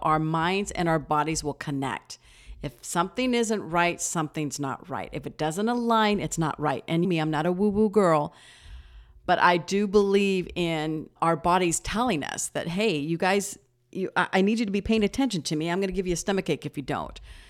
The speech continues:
I need you to be paying attention to me or I'm gonna give you a migraine if you don't." Those are the things <laughs> that your body is saying. So sometimes I said back to my body, I said, "Listen, hang on for another day and then you can be sick." <laughs> Let me just finish this and let me do that,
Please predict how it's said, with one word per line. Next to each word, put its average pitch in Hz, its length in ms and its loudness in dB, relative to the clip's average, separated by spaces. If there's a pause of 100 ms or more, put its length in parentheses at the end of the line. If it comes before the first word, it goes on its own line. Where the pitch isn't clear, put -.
(280)
I 160 60 0
need 185 160 2
you 190 80 0
to 190 60 0
be 220 120 4
paying 226 380 4
attention 226 320 0
to 214 100 -2
me 190 140 2
or 170 60 2
I'm 170 160 4
gonna 175 120 0
give 180 160 0
you 185 60 2
a 175 40 2
migraine 170 420 2
if - 100 -10
you 143 80 -4
don't." - 460 -10
Those 202 260 6
are 226 60 2
the 220 80 0
things 190 280 2
<laughs> - 20 0
that 226 140 6
your 226 120 8
body 190 340 10
is 165 100 2
saying. 160 360 0
So 180 160 2
sometimes 254 420 0
I 214 60 4
said 202 180 -2
back 196 240 4
to 190 60 0
my 170 100 0
body, 175 260 4
I 175 60 6
said, 175 180 -2
"Listen, 190 300 0 (320)
hang 214 240 4
on 233 160 8
for 233 100 4
another 226 280 6
day 202 460 6
and 175 100 2
then 180 120 2
you 185 80 0
can 180 140 0
be 170 140 0
sick." - 380 2
<laughs> 320 1120 4
Let 277 100 8
me 269 80 6
just 247 240 -2
finish 254 260 0
this 226 320 4
and 202 80 -2
let 196 80 0
me 190 100 0
do 170 140 0
that, 139 340 0